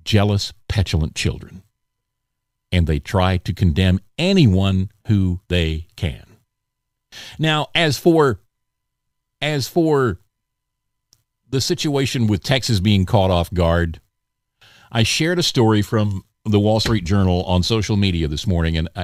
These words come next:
and you need to go have a look at it because it tells what actually happened. It goes behind what happened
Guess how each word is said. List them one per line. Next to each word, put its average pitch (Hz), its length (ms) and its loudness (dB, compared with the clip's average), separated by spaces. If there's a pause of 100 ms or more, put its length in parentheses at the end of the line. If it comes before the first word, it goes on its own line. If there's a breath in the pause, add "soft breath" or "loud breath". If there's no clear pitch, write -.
and 90 320 -4
you 90 80 -2
need 98 180 0
to 95 80 -4
go 90 200 0
have 90 180 0
a 90 40 -2
look 76 220 -4
at - 140 -16
it - 120 -16
because 85 440 -4 (960 soft breath)
it 98 320 -4
tells 110 520 -2
what 101 340 -2 (180)
actually 98 720 -4 (240)
happened. 82 480 -6 (1400)
It 90 100 -2
goes 98 300 2
behind 110 720 0 (400)
what 104 180 0
happened 104 560 -2